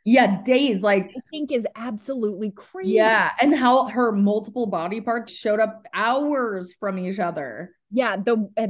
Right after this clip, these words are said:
Speaker 2: the arm, one arm that happened to have her ring on it, and
Speaker 1: Yeah,
Speaker 2: then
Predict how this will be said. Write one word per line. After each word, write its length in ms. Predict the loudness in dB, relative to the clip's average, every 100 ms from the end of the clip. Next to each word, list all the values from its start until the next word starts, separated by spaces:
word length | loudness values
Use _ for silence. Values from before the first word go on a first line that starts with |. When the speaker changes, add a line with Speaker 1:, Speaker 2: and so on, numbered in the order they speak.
| -2
Speaker 2:
the 160 | -6 -8 -20 -8
arm, 360 | -4 -2 -2 -4
one 340 | -6 -6 -4
arm 280 | -2 -2 -4
that 140 | -6
happened 320 | -8 -8 -6
to 60 | -6
have 200 | -6 -8
her 160 | -8 -8
ring 320 | -6 -6 -4
on 180 | -6 -6
it, 220 | -8 -8 0
and 100 | 4
Speaker 1:
Yeah, 300 | 4 4
Speaker 2:
then 100 | 2